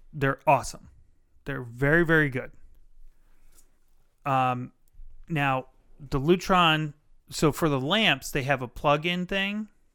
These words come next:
It, um, it's a, it's actually like a plug-in dimmer. Um, and so, and then those dimmers communicate to the remote, 'cause what's on the wall,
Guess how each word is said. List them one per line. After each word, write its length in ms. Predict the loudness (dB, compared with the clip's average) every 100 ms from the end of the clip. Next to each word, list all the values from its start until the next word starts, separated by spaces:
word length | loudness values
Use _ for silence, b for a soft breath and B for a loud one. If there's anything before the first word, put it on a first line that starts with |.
| _ _ -12
It, 160 | -10 -10 _ -6
um, 500 | -4 -4 -6 -10 -16 -20 _ _ _ _ _ _ _
it's 240 | -4 -2 -4
a, 100 | -4
it's 160 | 0
actually 300 | 0 0 0
like 140 | 0 0
a 40 |
plug-in 480 | 0 0 2 0 -2
dimmer. 460 | -4 -4 -4 -4 -10 -20 -20 -20 -20 _ _ _ _ _ _ -20 -8
Um, 480 | -4 -2 -4 -6 -10 _ _
and 180 | -8 -6
so, 200 | -8 -14 -16 _ _
and 200 | -4 -2
then 300 | -2 -2 -6 -12 _ _
those 400 | -8 -2 -2 -2
dimmers 720 | 0 2 4 2 0 -4 -12 -20 _ _ _ _ _ _ _
communicate 560 | -4 0 0 0 -4 -4
to 140 | -4
the 80 | -4
remote, 420 | -2 2 2 2 _ _ _ _
'cause 200 | -6 -2
what's 240 | 0 2 4
on 180 | 4 4
the 80 |
wall, 640 | 2 4 6 6 4 0